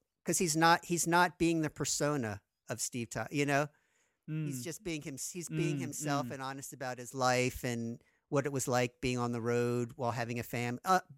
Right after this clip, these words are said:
Speaker 1: brilliant on, on Oprah's podcast. It's really, really excellent.
Speaker 2: Mm. I'm not a musician by trade, and obviously the, the two of you,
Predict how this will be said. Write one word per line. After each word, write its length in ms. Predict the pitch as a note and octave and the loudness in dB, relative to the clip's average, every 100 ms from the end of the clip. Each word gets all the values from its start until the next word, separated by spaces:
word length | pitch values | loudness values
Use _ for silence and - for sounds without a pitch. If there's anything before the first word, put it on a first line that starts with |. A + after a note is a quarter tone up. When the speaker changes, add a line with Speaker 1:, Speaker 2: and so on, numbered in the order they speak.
| _ - | _ -2
Speaker 1:
brilliant 420 | E3 E3 C3 A#2 | 2 4 2 0
on, 160 | C#3+ C#3 | 0 0
on 200 | C#3 C3 | -2 -2
Oprah's 320 | C3+ B2+ - | -2 -4 -6
podcast. 460 | B2 A2+ - G#2 A2 | -2 -2 -2 -6 -6
It's 120 | - | -4
really, 260 | A#2+ A#2 A2 | -2 -2 0
really 220 | A2 G#2+ | -2 -2
excellent. 440 | G#2+ - B2 A2+ | -4 -8 -10 -12
Speaker 2:
Mm. 260 | _ _ C#3+ | _ _ -8
I'm 140 | D3 | -6
not 160 | C#3+ A#2+ | -6 -4
a 260 | B2 A#2 | -6 -8
musician 520 | C3 B2 A2+ B2+ - A2+ | -8 -8 -8 -10 -10 -10
by 140 | A2+ | -10
trade, 300 | - B2 A2+ | -8 -8 -8
and 80 | B2 | -10
obviously 340 | A#2+ - A#2+ | -10 -10 -10
the, 140 | A2+ G#2+ | -10 -12
the 80 | B2 | -12
two 260 | - C3+ | -6 -6
of 100 | A#2+ | -6
you, 320 | A#2+ A#2 A2+ | -8 -8 -8